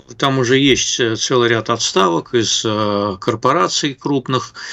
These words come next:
ну, не говоря уже о государственных должностях, э, членов клана Назар-,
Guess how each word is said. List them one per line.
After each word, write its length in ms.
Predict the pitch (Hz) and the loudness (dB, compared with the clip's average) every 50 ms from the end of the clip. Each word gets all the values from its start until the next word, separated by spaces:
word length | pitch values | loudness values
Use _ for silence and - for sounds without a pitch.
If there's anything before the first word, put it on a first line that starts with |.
| - - - - _ - | -10 -10 -10 -12 _ -4
ну, 180 | 139 143 147 135 | 0 2 2 2
не 100 | 127 123 | 2 2
говоря 300 | 113 123 123 120 123 120 | 4 4 4 4 2 2
уже 220 | 113 95 107 117 | 0 0 -2 -2
о 40 | 113 | -2
государственных 640 | 107 98 - - 135 170 165 156 - - 147 131 | -4 -6 -6 -2 0 0 0 0 -2 -4 -6 -2
должностях, 800 | 131 147 135 123 127 143 139 - - - 147 139 131 - - - | 0 0 0 0 0 0 2 2 2 2 0 0 0 -2 -4 -4
э, 420 | 139 127 123 123 120 120 117 117 113 | -2 -2 0 0 0 0 0 0 0
членов 420 | 107 - - 135 127 123 123 113 117 | -2 0 2 2 2 2 0 -2 -2
клана 320 | - 131 127 123 120 120 | 0 2 2 2 2 2
Назар-, 380 | 120 120 120 123 120 117 120 | 2 2 4 4 2 0 -2